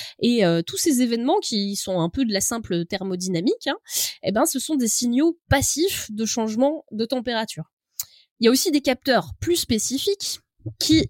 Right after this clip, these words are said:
eux, vont changer de conformation à cause du froid et vont déclencher ensuite une série de signaux plus actifs à laquelle la cellule va répondre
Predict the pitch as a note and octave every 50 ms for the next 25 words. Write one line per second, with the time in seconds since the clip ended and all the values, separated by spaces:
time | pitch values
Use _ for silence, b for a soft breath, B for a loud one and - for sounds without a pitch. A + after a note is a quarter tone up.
0 | - - - D4 E4 E4+ C#4 G#3+ A3 A3+ G#3 - - D4+ D4 C4+ A#3 C#4 C#4+ C#4
1 | A#3+ F#3+ F3+ G3+ G3+ - B3 A3 - A#3+ A3+ A3+ G#3 G3+ - - A3+ G3+ F#3 -
2 | F#3+ F3+ E3+ E3+ F3 E3 - - - D#4 F4+ F#4 - - - B3 A3 A#3+ C4+ A#3+
3 | C4 C#4+ - - C#4 C#4 - - G4+ F4+ D#4+ - - F4 E4 - C4+ A3+ - -
4 | C#4 C4+ C#4+ E4+ D4 - - - C#4+ C4 C4 C#4 D4 D#4+ - _ - - - F#4
5 | F#4 D#4+ B3+ A3 G#3 - - - F4+ A4+ - - - B B B B B B B
6 | - G3 F3+ G3+ - E4+ F4+ E4 A#3+ G#3+ - - A#3 A3+ D4+ D#4 C#4 G#3+ A3+ C#4
7 | - - - E3+ E3 - A3 A#3+ A3 - A#3+ C#4 E4+ E4+ C#4